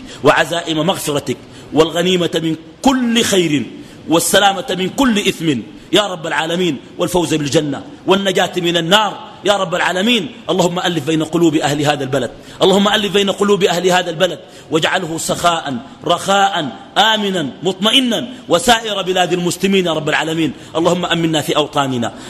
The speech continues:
اللهم أمنا في أوطاننا وأعراضنا وأنفسنا وأموالنا، وأصلح أئمتنا وولاة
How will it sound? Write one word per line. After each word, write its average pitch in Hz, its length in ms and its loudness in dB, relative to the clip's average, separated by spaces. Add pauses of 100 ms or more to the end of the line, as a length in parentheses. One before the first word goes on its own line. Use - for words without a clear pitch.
اللهم 202 300 2
أمنا 190 340 0
في - 160 0
أوطاننا 165 640 0 (220)
وأعراضنا 190 560 2
وأنفسنا 190 580 0
وأموالنا، 190 800 2 (240)
وأصلح 185 420 0
أئمتنا 220 680 0
وولاة 220 400 2